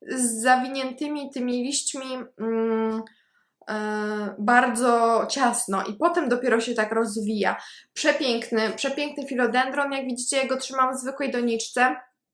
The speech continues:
Nie przenosiłam go do ter-, terakoty i też dlatego, e, podlewam go rzadziej, bo on potrzebuje po prostu, mm, dłu-, dłu-, dłuższego czasu do tego, żeby przeschnął.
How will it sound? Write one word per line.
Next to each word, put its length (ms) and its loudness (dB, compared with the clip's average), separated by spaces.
Nie 160 0
przenosiłam 600 0
go 80 4
do 100 4
ter-, 320 -2
terakoty 500 2
i 100 -10
też 200 2
dlatego, 680 2
e, 180 0
podlewam 500 2
go 380 4
rzadziej, 520 2
bo 140 4
on 180 2
potrzebuje 600 0
po 60 -6
prostu, 400 -2
mm, 400 -2
dłu-, 300 -4
dłu-, 520 -8
dłuższego 560 -2
czasu 520 -2
do 100 -10
tego, 280 -2
żeby 580 0
przeschnął. 600 -4